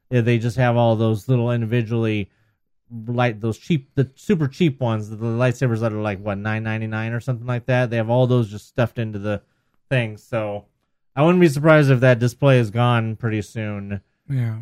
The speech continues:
Speaker 1: And it's been replaced with a, just like a, a, you know, a end cap type thing where they could just put all those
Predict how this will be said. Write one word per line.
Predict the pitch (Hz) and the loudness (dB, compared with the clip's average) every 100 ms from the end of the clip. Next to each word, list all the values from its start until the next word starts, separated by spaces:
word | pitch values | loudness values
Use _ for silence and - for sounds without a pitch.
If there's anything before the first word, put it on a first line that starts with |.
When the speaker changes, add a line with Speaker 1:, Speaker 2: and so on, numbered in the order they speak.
| 117 | -4
Speaker 1:
And | 117 113 | -2 0
it's | 113 110 | 0 -2
been | - 120 | -2 0
replaced | 113 110 117 104 | 0 0 0 -2
with | 113 | -6
a, | 110 | -6
just | 101 107 | -6 -6
like | 113 104 | -6 -4
a, | 101 98 104 98 92 82 | -6 -6 -4 -4 -4 -8
a, | _ _ _ 110 | _ _ _ -16
you | |
know, | 101 92 | -12 -8
a | 92 92 _ _ | -6 -8 _ _
end | 120 120 110 | -6 -6 -4
cap | 104 98 | -4 -4
type | - 101 - | -4 -4 -4
thing | 107 98 | -6 -4
where | 101 | -4
they | 101 | -4
could | 98 | -6
just | 101 98 | -8 -8
put | - 113 | -2 0
all | 104 | 0
those | 101 95 92 _ | -2 -6 -8 _